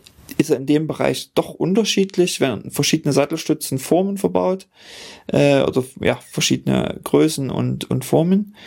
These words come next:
Und, ähm, grundsätzlich aber ähnlich, schwerer, weil anderes Carbon,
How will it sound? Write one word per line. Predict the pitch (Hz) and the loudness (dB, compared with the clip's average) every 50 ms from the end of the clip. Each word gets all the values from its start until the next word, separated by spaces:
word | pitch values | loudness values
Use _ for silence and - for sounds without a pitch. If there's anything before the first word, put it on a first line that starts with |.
| - - - - - - - - | -18 -16 -16 -16 -16 -16 -6 -2
Und, | - 131 139 143 143 143 143 139 - - - | 0 0 0 0 -2 -4 -4 -6 -8 -6 -2
ähm, | - 131 135 135 135 135 139 135 135 135 135 131 131 131 135 - - _ _ _ | 0 0 2 2 2 2 2 2 0 0 -2 -4 -6 -8 -10 -12 -16 _ _ _
grundsätzlich | - - - 160 170 175 175 - - 135 123 | -4 -2 0 0 0 -2 -6 -6 -4 0 0
aber | 95 131 - 135 - | 0 2 0 0 -2
ähnlich, | - 147 175 202 208 208 208 202 196 - - - _ _ - - _ _ - | -2 -2 -2 -2 0 0 0 0 0 -2 -6 -10 _ _ -20 -20 _ _ -6
schwerer, | 151 - - - 139 143 156 175 190 190 190 190 185 180 180 180 180 - - | -4 -4 0 2 2 4 4 4 4 2 2 0 0 0 -2 -4 -6 -8 -12
weil | - - - 131 139 147 - | -8 -4 -2 -2 -2 -2 -2
anderes | - 135 143 135 135 139 135 - | -4 -4 -4 -4 -4 -4 -6 -4
Carbon, | - - 139 139 147 147 160 170 175 175 165 151 - | -4 -4 -2 0 2 2 4 4 2 0 -2 -6 -10